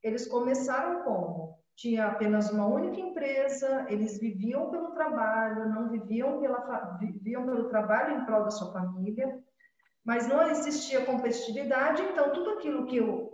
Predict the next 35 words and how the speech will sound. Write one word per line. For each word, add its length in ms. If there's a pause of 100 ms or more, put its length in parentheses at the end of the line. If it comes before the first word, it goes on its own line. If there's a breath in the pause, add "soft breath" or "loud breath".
(420)
eu, 280
eu 80
sabia 500
fazer, 560
eu 120
investia 580
e 40
ficava 360
nessa 240
empresa 440
por 160
muitos 420
anos. 540
Com 280
essa 460
evolução 1000 (180)
que 120
houve 540 (160)
de 160
novas 380
gerações, 680
inclusive 540
a 80
nossa 600
e 100
a 140
próxima, 720 (180)
a 80
gente 360
veio 200
trabalhando 580
um 40
certo 340
desapego 880
e 440